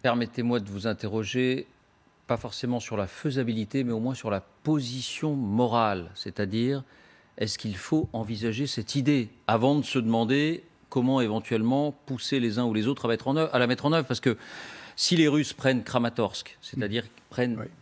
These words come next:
Speaker 1: les deux oblasts, les deux régions du Donbass, est-ce que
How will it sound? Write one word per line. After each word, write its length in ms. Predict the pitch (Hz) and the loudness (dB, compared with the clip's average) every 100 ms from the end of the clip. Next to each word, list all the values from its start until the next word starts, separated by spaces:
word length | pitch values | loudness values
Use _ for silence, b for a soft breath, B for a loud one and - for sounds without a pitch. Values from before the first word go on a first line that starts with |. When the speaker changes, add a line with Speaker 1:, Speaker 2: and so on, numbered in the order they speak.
| - - | -18 -6
Speaker 1:
les 160 | 113 107 | -2 -2
deux 400 | 101 147 156 135 | 2 2 4 2
oblasts, 640 | 104 123 135 120 - - _ 101 | 2 0 0 -6 -16 -20 _ -6
les 80 | |
deux 200 | 95 139 | -2 2
régions 540 | 151 143 110 117 143 170 - - | 2 2 0 -2 -2 -4 -10 -8
du 160 | 107 | -6
Donbass, 680 | 101 127 113 113 160 - - B B B | 0 2 2 2 0 -4 -10 B B B
est-ce 220 | - 107 - | -4 -2 -2
que 180 | 117 | -4